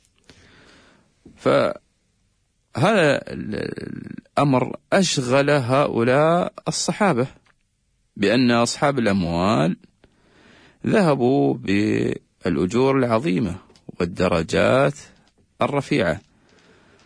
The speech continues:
فقال لهم رسول الله صلى الله عليه وسلم: "آه، وما ذاك؟" فقالوا: "يصلون كما نصلي،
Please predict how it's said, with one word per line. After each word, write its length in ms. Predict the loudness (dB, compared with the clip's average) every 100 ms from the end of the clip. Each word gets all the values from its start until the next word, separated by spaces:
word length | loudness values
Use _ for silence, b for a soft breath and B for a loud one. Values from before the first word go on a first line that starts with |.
| b
فقال 520 | -6 -6 -2 0 2
لهم 260 | 2 2 0
رسول 360 | 0 0 0
الله 300 | 2 2 0
صلى 260 | -4 -2 -2
الله 380 | 0 0 0 0
عليه 460 | 0 0 -2 -2
وسلم: 720 | -2 -2 -2 -2 0 0 -2 -6 _ _ _ _ _ _ _ _ -20 _ -20 B B B B B B B -4
"آه، 720 | 0 2 0 -4 -8 -12 -14 -12 -2
وما 400 | 0 2 2 2
ذاك؟" 280 | 2 0
فقالوا: 800 | 0 -4 0 0 2 2 0 0 -4 _ _ _ _ _ _ _
"يصلون 880 | -2 0 0 -2 -2 0 0 0 -2
كما 360 | -2 0 2 2
نصلي، 600 | 0 0 -2 0 -2